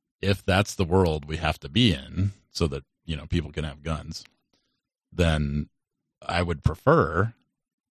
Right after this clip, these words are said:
we'd just have armed security at the school, not teachers are carrying guns. I mean, that's,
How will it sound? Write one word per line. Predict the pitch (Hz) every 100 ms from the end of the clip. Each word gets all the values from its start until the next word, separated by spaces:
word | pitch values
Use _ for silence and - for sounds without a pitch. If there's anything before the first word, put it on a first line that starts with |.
| _
we'd | 85 90 78 73 -
just | 87 85
have | - 85 80 73 - _ _ _ _ _
armed | 92 90 82
security | - - 131 120 78 - 92 87 _ _ _ _ _ _ _
at | 82 85 -
the | 76
school, | - 92 76 78 92 98 _ _ _ _ _ _ -
not | 87 92 71 76 _ _ _
teachers | - 139 - 71 76
are | 73 -
carrying | - 95 71 69 78
guns. | 98 85 - 78
I |
mean, | 80
that's, | 82 90 -